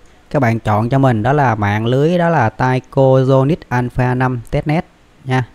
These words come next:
Các bạn chọn cái mạng lưới là Taiko Zonic này, Alpha năm này. Các bạn nhấn vào. Đấy, thì đây là cái địa chỉ ví của bạn thôi. Tại vì, ờ, Taiko là một cái địa chỉ,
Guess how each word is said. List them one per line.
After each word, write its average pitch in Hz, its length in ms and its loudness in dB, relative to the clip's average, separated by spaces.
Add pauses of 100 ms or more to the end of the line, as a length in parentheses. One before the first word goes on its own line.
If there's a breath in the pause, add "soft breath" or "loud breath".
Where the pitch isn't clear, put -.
(100)
Các 127 80 -6
bạn 101 160 -4
chọn 104 220 -6
cái 120 100 -4
mạng 101 160 -4
lưới 120 160 -2
là 131 100 0
Taiko 120 420 -2
Zonic 120 440 0
này, 127 220 -4
Alpha 117 420 -2
năm 120 180 -4
này. 113 120 -2 (460)
Các 117 80 -10
bạn 104 120 -4
nhấn 113 120 -6
vào. 127 220 0 (1080 loud breath)
Đấy, 110 180 -2
thì 113 120 -4
đây 120 140 0
là 117 100 -2
cái 117 80 -2
địa 110 120 -2
chỉ 107 140 -2
ví 123 220 0
của 127 180 -2
bạn 110 160 0
thôi. 120 140 0 (160)
Tại 104 160 -4
vì, 113 240 -2
ờ, 107 240 0
Taiko 123 380 -2
là 117 160 0
một 104 160 -4
cái 120 80 -6
địa 104 180 -2
chỉ, 101 120 -4